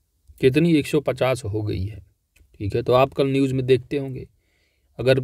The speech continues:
किसी चीज़ की अच्छी रैंक आ जाती है, उसको दौड़ाते हैं इतनी स्पीड में मीडिया वाले, लेकिन अपनी रैंक अगर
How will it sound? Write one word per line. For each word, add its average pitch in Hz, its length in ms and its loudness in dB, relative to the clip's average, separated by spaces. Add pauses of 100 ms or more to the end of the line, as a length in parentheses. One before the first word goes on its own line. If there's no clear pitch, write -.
(960)
किसी 135 220 -6
चीज़ 139 220 0
की 139 100 0
अच्छी 131 240 2
रैंक 135 260 0
आ 139 100 6
जाती 131 280 0
है, 131 40 -6
उसको 131 200 -8
दौड़ाते 123 440 0
हैं 127 80 -2
इतनी 139 220 -4
स्पीड 139 300 -6
में 113 360 -4
मीडिया 120 320 0
वाले, 107 240 0
लेकिन 120 200 -4
अपनी 135 280 2
रैंक 147 240 2
अगर 139 200 2